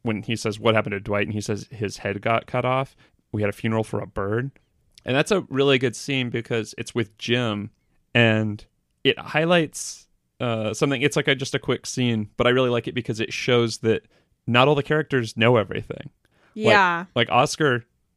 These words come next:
Speaker 1: I don't, you don't get a real scene about this, but you kinda get some looks. Like, Oscar doesn't know who the hell Andy is.
Speaker 2: Yeah. Oh, yeah. I didn't
Speaker 1: He's
Speaker 2: even
Speaker 1: never
Speaker 2: think of
Speaker 1: met
Speaker 2: that.
Speaker 1: him before.
Speaker 2: Or Karen, right? Oh,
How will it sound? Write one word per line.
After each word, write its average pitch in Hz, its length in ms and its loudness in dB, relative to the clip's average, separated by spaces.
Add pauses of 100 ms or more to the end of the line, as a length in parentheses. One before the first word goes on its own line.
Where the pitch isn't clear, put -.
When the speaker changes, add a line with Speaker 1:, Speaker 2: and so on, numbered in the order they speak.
(140)
Speaker 1:
I 135 80 6
don't, 165 160 0
you 156 100 -4
don't 180 180 -2
get 165 100 0
a 147 40 2
real 131 240 0
scene 160 220 -4
about 156 140 -4
this, 170 120 -6
but - 60 -10
you 101 80 -6
kinda 170 160 -2
get - 120 -8
some 104 200 -6
looks. 123 340 -4
Like, 143 120 0
Oscar 196 260 0
doesn't 160 200 -2
know 143 100 0
who 151 120 2
the 135 80 0
hell 127 220 0
Andy 113 260 -2 (100)
is. - 460 -4 (460)
Speaker 2:
Yeah. 247 480 6
Oh, 262 240 2
yeah. 240 200 0
I 233 40 0
didn't 226 160 -2
Speaker 1:
He's 135 100 2
Speaker 2:
even 208 40 -2
Speaker 1:
never 139 180 4
Speaker 2:
think 110 60 -2
of - 20 -2
Speaker 1:
met 135 160 2
Speaker 2:
that. - 80 -2
Speaker 1:
him - 80 -10
before. - 480 -4
Speaker 2:
Or 285 160 6
Karen, 208 480 -2
right? 190 280 -6
Oh, 285 360 6